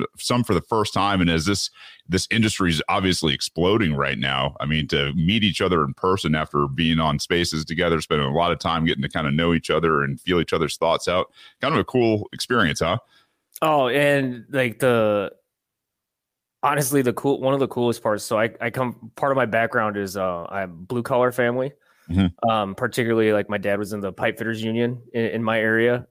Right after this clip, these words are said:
Speaker 2: and, uh, I, I kinda, I kinda did some work for them for a couple years. But, like, just, like, coming from that, like, community, like, the blue collar, like, get up early.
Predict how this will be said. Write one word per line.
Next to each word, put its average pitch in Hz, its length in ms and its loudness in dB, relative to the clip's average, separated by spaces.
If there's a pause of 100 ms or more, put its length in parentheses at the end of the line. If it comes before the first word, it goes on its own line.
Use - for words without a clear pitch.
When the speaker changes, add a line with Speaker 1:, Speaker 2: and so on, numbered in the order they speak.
Speaker 2:
and, 101 320 -2
uh, 95 240 -2
I, 104 160 -4 (100)
I 117 60 -6
kinda, 127 440 2
I 117 60 -2
kinda 131 340 0
did 127 160 -4
some 127 200 -2
work 131 160 0
for - 80 -6
them 127 240 2
for 127 100 -2
a - 40 -8
couple 131 260 -2
years. 135 380 0 (420)
But, 120 400 2
like, 120 160 2
just, 131 180 0 (160)
like, 131 320 -4
coming 165 300 2
from 143 240 0
that, 120 320 2
like, 123 180 0
community, 123 580 -2
like, - 180 -4
the 110 80 -4
blue 120 260 -2
collar, 113 480 2
like, 98 240 0
get 135 120 2
up 131 200 2
early. 120 560 2